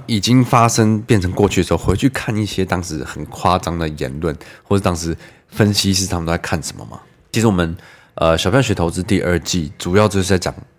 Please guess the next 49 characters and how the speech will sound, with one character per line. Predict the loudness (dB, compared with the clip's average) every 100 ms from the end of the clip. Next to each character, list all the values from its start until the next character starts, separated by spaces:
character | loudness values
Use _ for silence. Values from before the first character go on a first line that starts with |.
| _
股 | -12 -4
市 | -2 -2
嘛， | -4 -8
我 | -8
们 | -4
讲 | -2
过 | -2
很 |
多 | -2
次， | -4
从 | -4 -6 -6 -10
去 | 2 6 6
年 | 6 4 2
到， | 4 6 6 2 -10 0
对， | 2
去 | 2 2
年 | 2 0 0 2
的 | 2 0 -6 _ _ _ _ _ -2
谷 | 2 2
底 | 2 0 2
到 | 2 2 0
今 | -2 -2
年 | -2
的 | -4
年 | -6 -6
初， | -4 -2
我 | -2
们 | -2
就 | -2
讲 | -2 -2
过 |
很 | -4 -4
多 | -4
东 | -6
西， | -8
这 | -8
些 | -4 -2
原 | -2 -4 -4
理， | -6 -8 -18 -20 -10 -2
包 | 0
括， | 2 4 2 0 -6 -18 -20 -12
呃， | -8 -6 -8 -10 -14 _ _ _ _
发 | 2 4
红 | 4 0
包 | 4 6 6
的 | 6 4
道 | 6 6
理 | 4 2
啊， | 4 4 0